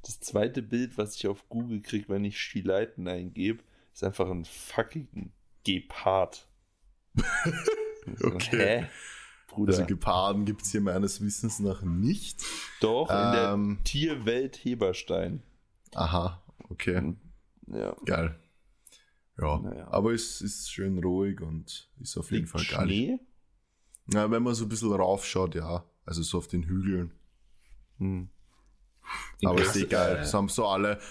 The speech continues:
Speaker 2: wenn sie, wenn sie so vom Haupthaus, wo ich jetzt halt schlaf,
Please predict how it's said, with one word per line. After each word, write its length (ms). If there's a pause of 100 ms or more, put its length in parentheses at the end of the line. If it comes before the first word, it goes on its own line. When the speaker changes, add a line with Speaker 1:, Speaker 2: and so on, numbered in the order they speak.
(120)
Speaker 2:
wenn 140
sie, 200
wenn 160
sie 100
so 160
vom 320
Haupthaus, 580
wo 40
ich 120
jetzt 220
halt 240
schlaf, 500